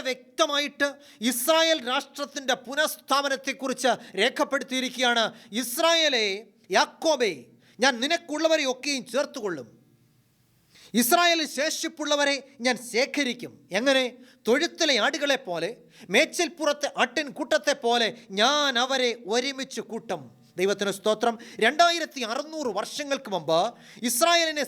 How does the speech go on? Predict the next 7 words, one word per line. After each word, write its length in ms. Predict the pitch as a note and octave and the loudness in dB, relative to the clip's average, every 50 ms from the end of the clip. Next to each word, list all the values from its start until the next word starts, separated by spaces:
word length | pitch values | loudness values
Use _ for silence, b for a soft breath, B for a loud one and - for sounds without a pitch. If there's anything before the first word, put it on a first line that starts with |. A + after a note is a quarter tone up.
| - | -4
സംബന്ധിച്ച് 520 | B3 - C#4+ D4 - B3 B3+ - - G#3+ G3 F#3 F#3+ G#3+ A3+ B B B B B B | -6 -6 -6 -6 -6 -6 -6 -2 0 2 2 2 2 0 -4 B B B B B B
എഴുതപ്പെട്ട 680 | - G#3 C4+ D4+ D4+ D#4+ D#4 D#4+ - D4 C4+ C#4 - C#4 C4 - - _ - | 2 2 2 2 2 0 0 2 2 0 0 0 0 -2 -2 -4 -6 _ -2
പ്രവചനങ്ങളിൽ 680 | A3 A#3+ B3+ D4 D4+ - D4 C#4+ C#4 C4+ C4+ C4+ C4 B3+ - - - G3+ A#3+ C#4 | 0 2 2 0 0 -2 -2 -4 -4 -2 -2 -2 -2 -4 -6 -4 0 2 2 2
ഒന്ന് 280 | C#4 C#4+ C#4+ C#4 C#4 A#3 - - G#3+ | 0 -2 -4 -4 -4 -4 -6 -12 -12
ഇപ്രകാരമാണ് 600 | - - D4 D4 C#4+ C#4 C4+ C4 B3+ B3 A#3+ A3+ - A#3+ | -6 -2 0 2 4 4 2 2 2 -2 -4 -4 -4 -4
തിരുവചനത്തിൽ 460 | B3+ C#4 C4+ C4+ C4 B3+ - - A#3 G3 G#3+ | -2 -2 0 0 0 -2 -4 -4 -4 -2 -2
രേഖപ്പെടുത്തിയിരിക്കുന്നത്. 880 | C4 B3+ - C4+ - A3+ G#3 G3 - G3+ F#3+ F#3 - F#3+ E3+ E3 F#3 A3 | -2 0 0 -2 -2 -2 -6 -4 -4 -4 -4 -4 -4 -6 -2 0 0 0